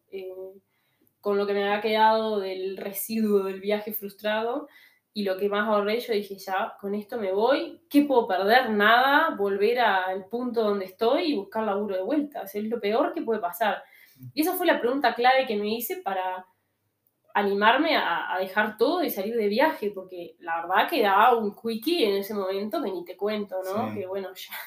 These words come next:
Speaker 1: ya hablaremos en otro, porque si no nos vamos por las ramas, pero fue,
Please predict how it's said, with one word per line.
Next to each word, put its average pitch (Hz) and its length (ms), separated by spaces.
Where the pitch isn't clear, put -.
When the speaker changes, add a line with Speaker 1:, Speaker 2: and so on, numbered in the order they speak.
Speaker 1:
ya 220 60
hablaremos 233 680
en 196 160
otro, 214 280
porque 202 200
si - 140
no 196 100
nos 202 120
vamos 202 180
por 214 100
las 220 180
ramas, 233 480
pero 202 640
fue, - 520